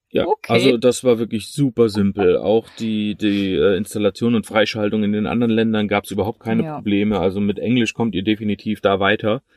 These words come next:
Speaker 1: Ihr müsst aber halt, wie gesagt, im Hinterkopf behalten, je nachdem, wo ihr im europäischen Ausland seid, sind die Tarife halt relativ teuer. Ein großer Nachteil, der mir halt aufgefallen ist, euer Handy benötigt unheimlich viel Strom auf Dauer, wenn ihr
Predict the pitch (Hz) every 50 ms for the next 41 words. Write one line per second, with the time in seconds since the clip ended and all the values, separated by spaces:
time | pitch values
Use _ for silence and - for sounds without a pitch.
0 | _ _ - - 135 120 131 131 - - 117 117 117 110 110 113 110 101 120 117
1 | 107 110 98 107 101 - - - 110 107 110 110 104 - 107 98 - - 107 92
2 | 98 98 98 107 98 98 95 98 92 87 - 104 104 101 95 101 107 113 117 110
3 | 107 101 90 95 92 98 - - 101 90 - - 80 64 90 92 - 98 95 87
4 | - 92 87 87 - - 98 98 90 - 104 98 104 107 107 - 117 104 107 104
5 | - 104 104 104 101 - - 101 - - - 107 110 107 107 110 - _ _ -
6 | _ - - 110 120 117 117 123 127 - - 127 117 113 110 113 117 - 123 113
7 | 107 98 104 101 101 101 101 104 113 117 113 120 113 107 92 107 104 - - -
8 | - 110 98 95 98 82 76 92 - - - 95 98 98 92 107 110 104 104 85
9 | 80 101 101 101 95 - 104 - _ _ _ _ _ - 135 135 123 101 95 92
10 | 92 85 - - 113 98 - - 95 98 110 107 87 64 - - - 90 92 92
11 | 92 104 107 95 98 92 90 92 95 85 - - 87 90 87 87 87 87 87 87
12 | 85 82